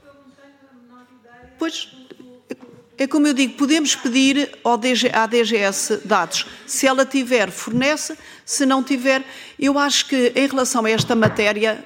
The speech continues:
Speaker 2: aquilo que a senhora conselheira Margarida Silvestre disse, para mim é suficiente. Ela diz que não é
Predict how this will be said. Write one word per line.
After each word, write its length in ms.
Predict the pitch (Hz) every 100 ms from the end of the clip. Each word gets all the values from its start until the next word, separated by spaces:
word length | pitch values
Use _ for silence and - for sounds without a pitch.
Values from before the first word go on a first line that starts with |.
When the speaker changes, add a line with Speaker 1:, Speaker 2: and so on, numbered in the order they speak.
| -
Speaker 2:
aquilo 360 | 214 208 240 214
que 140 | 220
a 40 | 202
senhora 300 | - 240 240
conselheira 540 | 220 - 185 175 175
Margarida 480 | 196 202 208 202 196
Silvestre 560 | - 190 180 160 - 180
disse, 400 | 220 202 - 247 - - - _
para 140 | 240 240
mim 220 | 254 294
é 60 |
suficiente. 640 | 285 339 311 - 302 269 - _ 185
Ela 180 | 196
diz 220 | 196 247 -
que 120 | 262
não 180 | 269 254
é 240 | 202 -